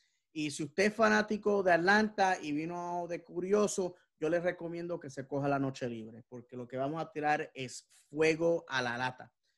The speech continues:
Y, Kenneth, vamos a empezar el careo entonces, mi hermano. Eh, el O C B recibió esta pas-, este pasado, eh, viernes,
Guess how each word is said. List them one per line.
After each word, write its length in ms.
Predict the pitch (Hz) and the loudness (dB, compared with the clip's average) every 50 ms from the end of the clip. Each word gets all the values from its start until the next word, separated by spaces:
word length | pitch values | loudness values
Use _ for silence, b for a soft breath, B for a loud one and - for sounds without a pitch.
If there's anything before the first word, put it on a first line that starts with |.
| _ _ _ _ _ _ - | _ _ _ _ _ _ -12
Y, 880 | 131 127 127 131 127 127 127 127 127 127 127 120 120 120 117 107 - _ _ | -8 -6 -4 -4 -4 -4 -4 -4 -4 -4 -6 -6 -6 -8 -10 -12 -14 _ _
Kenneth, 240 | - 170 180 175 170 | 0 0 2 2 2
vamos 200 | 160 156 156 165 | 0 0 0 0
a 40 | 170 | -2
empezar 320 | 165 180 170 170 190 180 | 0 0 0 2 2 2
el 140 | 180 175 180 | 0 0 -2
careo 260 | - 175 170 170 170 | 0 0 0 2 0
entonces, 420 | 165 165 - 180 185 180 175 175 165 | -2 -4 -4 -6 -6 -4 -4 -6 -6
mi 60 | 160 | -6
hermano. 540 | 156 160 170 175 180 175 170 165 - - _ _ _ _ _ _ _ _ | -6 -6 -6 -4 -4 -4 -6 -6 -8 -12 _ _ _ _ _ _ _ _
Eh, 460 | 135 131 135 135 135 135 - _ _ | -8 -6 -4 -4 -4 -6 -8 _ _
el 160 | - 135 131 143 | -18 -10 -6 -4
O 120 | 156 170 | -4 -4
C 280 | 170 - - 180 170 165 | -4 -2 -2 -2 -2 0
B 420 | 175 196 202 202 202 202 - _ _ 139 | 0 0 0 0 -2 -4 -8 _ _ -20
recibió 840 | 143 143 143 147 151 165 175 - - 151 143 143 151 160 165 170 | -18 -14 -10 -8 -8 -6 -6 -6 -6 -4 -4 -4 -4 -4 -4 -6
esta 300 | 170 147 - - 160 - | -6 -8 -8 -10 -10 -10
pas-, 240 | 160 143 139 - - - | -10 -14 -14 -16 -16 -18
este 220 | 139 - 185 156 | -14 -12 -12 -10
pasado, 960 | - 165 151 139 - - 180 170 165 165 165 165 165 165 165 165 - - _ _ _ _ _ _ _ _ _ _ _ _ _ _ _ _ _ _ _ | -6 -6 -8 -6 -4 -2 2 4 6 6 6 4 2 0 0 -2 -4 -8 _ _ _ _ _ _ _ _ _ _ _ _ _ _ _ _ _ _ _
eh, 300 | - 139 143 139 139 135 | -4 -2 -2 -2 -2 -2
viernes, 760 | 135 151 180 190 190 - 165 160 170 165 - - - - _ | 0 2 4 4 4 4 2 -2 -4 -4 -6 -8 -10 -12 _